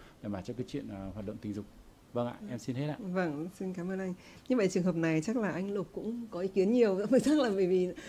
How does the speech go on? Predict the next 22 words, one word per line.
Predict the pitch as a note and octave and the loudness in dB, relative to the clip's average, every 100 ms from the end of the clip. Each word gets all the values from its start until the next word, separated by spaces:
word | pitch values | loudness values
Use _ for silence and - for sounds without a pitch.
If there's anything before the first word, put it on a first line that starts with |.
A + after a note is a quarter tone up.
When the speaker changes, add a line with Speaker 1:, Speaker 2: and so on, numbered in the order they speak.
| - - - | -16 -18 -2
Speaker 2:
tuy | C#4+ | 2
nhiên | D4 | 4
là | C#4 | 4
ở | G#3 | 4
trên | F3+ A#3+ | 2 4
đấy | A#3 G#3+ | 4 4
thì | A#3 | 4
giờ | A3+ | 2
căng | G#3+ | 2
thẳng, | A3+ F3+ F3+ | -2 -2 -4
trường | - F#3+ | -4 -2
hợp | F#3 | -2
đấy | |
thì | G3 | -2
mình | G3 F#3+ | -2 -2
đang | G#3 | -2
làm | F#3 | -2
gì | D#3+ E3+ | 0 -2
ạ? | - - - | -2 -12 -8
Hiện | - F#3+ | -4 -2
giờ | F3 E3 | -2 -2
cái, | E3+ G3 G#3 | -4 -4 -4